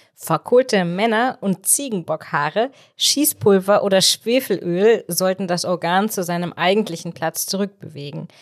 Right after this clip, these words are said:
Am weitesten trieben es Chirurgen, die zur Genesung kurzerhand die Entfernung der inneren Geschlechtsorgane und damit die Ursache des Übels vorschlugen."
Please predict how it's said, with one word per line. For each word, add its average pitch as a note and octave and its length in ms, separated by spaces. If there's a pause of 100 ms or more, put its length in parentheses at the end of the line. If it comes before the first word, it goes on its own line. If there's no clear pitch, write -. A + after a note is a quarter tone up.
(260)
Am D#3+ 200
weitesten B3+ 680
trieben A3+ 260
es G#3+ 120
Chirurgen, A3 600
die G3 140
zur F#3+ 180
Genesung G3 480
kurzerhand F3+ 640
die - 80
Entfernung F#3+ 680
der E3+ 140
inneren G3 300
Geschlechtsorgane G3 960
und F3 240
damit F#3 320
die - 80
Ursache G3 560
des E3+ 260
Übels F#3 520
vorschlugen." D#3 920